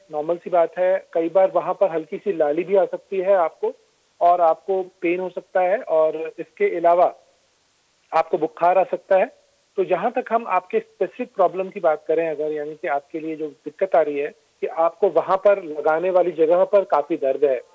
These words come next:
तो इसमें दो तीन important बातें हो जाती हैं।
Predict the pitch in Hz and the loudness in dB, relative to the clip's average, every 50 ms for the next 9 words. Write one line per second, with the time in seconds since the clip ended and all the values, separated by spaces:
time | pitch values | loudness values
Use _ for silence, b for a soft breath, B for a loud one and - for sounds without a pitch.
0 | _ _ b b b b b _ - 208 - - - - - 220 226 147 151 - | _ _ b b b b b _ -12 -10 -10 -12 -14 -10 -4 -2 -2 0 2 2
1 | 180 196 202 - 220 214 214 202 - 185 170 - 196 196 190 165 156 151 151 - | 0 2 2 0 -2 -2 -2 0 2 2 2 2 0 -2 0 0 0 0 0 -2
2 | 175 151 165 165 147 143 120 - - 139 135 135 135 131 _ | -4 -4 -4 -2 -2 -2 -4 -4 -8 -16 -20 -18 -20 -20 _